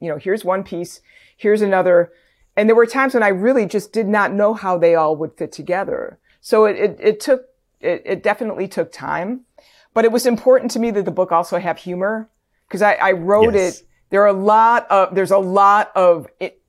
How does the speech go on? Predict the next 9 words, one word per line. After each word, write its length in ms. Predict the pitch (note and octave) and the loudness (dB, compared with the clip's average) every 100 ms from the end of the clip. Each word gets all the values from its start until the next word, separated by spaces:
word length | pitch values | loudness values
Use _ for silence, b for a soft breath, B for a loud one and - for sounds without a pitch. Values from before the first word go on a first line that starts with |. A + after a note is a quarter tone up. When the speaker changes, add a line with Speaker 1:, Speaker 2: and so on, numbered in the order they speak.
| - | -4
Speaker 1:
adult 580 | E3+ C#3+ G#3 G3+ A3+ - _ _ _ _ _ _ _ _ _ _ - | -4 0 2 4 2 -4 _ _ _ _ _ _ _ _ _ _ -20
humor 720 | - B3 B3 G#3 F3 D#3+ - _ _ _ - | -6 0 2 4 2 0 -10 _ _ _ 0
in 300 | A3 G#3+ F#3 | 2 2 0
the 100 | F3 | 0
book. 260 | F#3+ F3+ - | 2 0 0
It's 180 | G3 | -4
for 300 | - B3+ B3+ | 0 4 4
children 460 | B3+ - A#3 A3+ G3+ | 2 2 2 2 2
of 160 | E3+ | 0